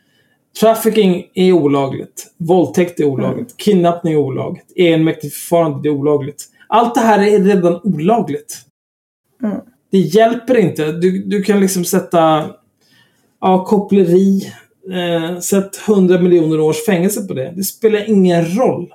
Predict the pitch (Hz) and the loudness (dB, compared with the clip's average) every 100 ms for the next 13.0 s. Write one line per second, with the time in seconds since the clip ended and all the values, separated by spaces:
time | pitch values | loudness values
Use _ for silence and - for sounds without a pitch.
0 | _ 208 208 175 185 202 202 190 156 180 | _ 0 2 2 2 0 0 -2 -2 -2
1 | 185 156 147 143 139 143 135 131 170 156 | -2 -4 -4 -4 0 0 -2 -6 -8 -6
2 | 254 233 120 - _ _ _ _ _ - | -6 -6 -8 -14 _ _ _ _ _ -8
3 | - 220 - - 214 - - _ _ _ | -2 -2 -2 0 0 0 -8 _ _ _
4 | _ _ _ - 233 233 - 240 226 226 | _ _ _ -6 -4 -2 -4 0 2 2
5 | 240 233 240 247 190 135 127 - - 214 | 2 0 -2 -4 -4 -6 -8 -8 -2 0
6 | 214 247 - - - 220 - - - 196 | 0 -2 -2 -4 -4 -6 -8 -14 -10 -8
7 | - 262 247 277 131 - _ _ 240 220 | -6 -6 -4 -4 -6 -10 _ _ -2 -2
8 | 208 - 196 208 208 208 - 220 180 151 | -2 -4 0 2 2 -2 -4 0 0 0
9 | 160 156 147 165 160 160 190 160 147 180 | 0 2 2 2 0 -2 -2 0 0 2
10 | 185 160 185 170 143 151 170 160 175 143 | 2 2 2 2 0 0 0 2 2 2
11 | 147 151 139 247 277 196 185 - - _ | 0 -2 0 0 0 -4 -10 -16 -20 _
12 | _ _ _ _ - 202 196 - 185 | _ _ _ _ 0 2 2 0 -2